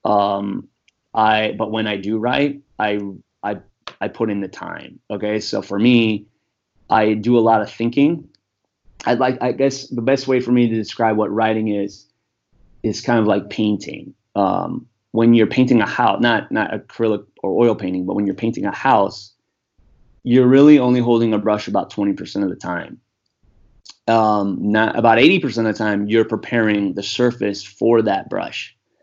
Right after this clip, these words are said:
And so what a painter, a house painter really is, is a preparer of paint. And so writers are the same.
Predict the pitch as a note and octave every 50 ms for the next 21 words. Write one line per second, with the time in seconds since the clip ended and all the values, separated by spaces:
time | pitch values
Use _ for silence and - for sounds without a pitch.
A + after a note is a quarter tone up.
0 | _ _ _ _ _ _ _ _ _ _ _ _ _ - C#3 A#2+ A2+ A2 - -
1 | - C3 A#2 A2+ A2+ A2+ A2+ A#2 A#2 A#2 A#2 - - - - C#3 C3+ C#3 D#3 -
2 | - A#2 G2 F#2 - C3+ C#3+ C#3 - - C3 A#2 A2 G#2 F#2+ F#2+ - - - G2+
3 | A#2+ D3 E3 D#3 C3 A2+ A2+ G#2 G2+ G2 G2 F#2+ F#2 - - - G2 G#2+ F#2+ G#2
4 | G#2 - - - A#2+ G#2 - - - A2+ A2+ G#2 G2 F#2 F2+ - F2+ - - -
5 | - G#2 - - - - - _ _ _ _ _ _ _ _ _ _ _ _ _
6 | _ _ - A#2 A2+ - - - B2+ A#2+ A2+ A2 A#2+ C#3 D3+ D#3 D#3 C3+ A#2 B2
7 | A#2+ A#2+ A#2 A2 - - G#2 F2+ E2+ E2 - -